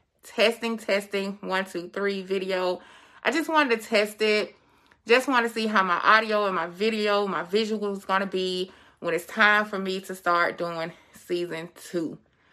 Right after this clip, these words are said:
We are four more episodes away, guys, from season two. And I am so excited.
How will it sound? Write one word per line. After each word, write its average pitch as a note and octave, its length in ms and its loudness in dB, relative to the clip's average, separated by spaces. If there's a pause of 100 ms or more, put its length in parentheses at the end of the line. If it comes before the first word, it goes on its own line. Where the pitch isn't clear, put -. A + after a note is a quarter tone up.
(140)
We B3+ 180 2
are F3 160 6
four C4+ 420 4
more C#4+ 280 4
episodes G#3+ 580 2
away, G#3+ 300 4
guys, E3+ 400 -2
from F3+ 100 -10
season F#3+ 440 -8
two. E3+ 320 -2 (460)
And A#3 140 4
I B3 140 6
am G#3 180 0
so A3+ 480 2
excited. F3 680 2